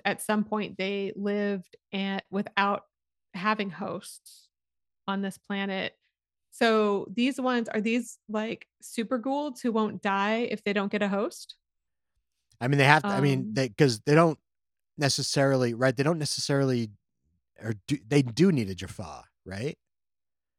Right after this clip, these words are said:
Speaker 1: They apparently don't. They're just swimming in this water as, like, whole ass grown,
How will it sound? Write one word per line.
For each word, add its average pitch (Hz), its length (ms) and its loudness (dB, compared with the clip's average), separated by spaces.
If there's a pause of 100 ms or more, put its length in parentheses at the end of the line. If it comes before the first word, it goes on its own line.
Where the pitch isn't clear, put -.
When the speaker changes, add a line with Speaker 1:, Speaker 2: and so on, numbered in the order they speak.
(340)
Speaker 1:
They 254 360 4
apparently 220 560 0
don't. 302 420 0
They're 226 120 2
just 214 280 -2
swimming 233 380 4
in 226 160 6
this 220 200 2
water 202 680 2 (400)
as, 208 320 2
like, 202 520 0 (580)
whole 220 340 2
ass 220 440 0
grown, 226 600 0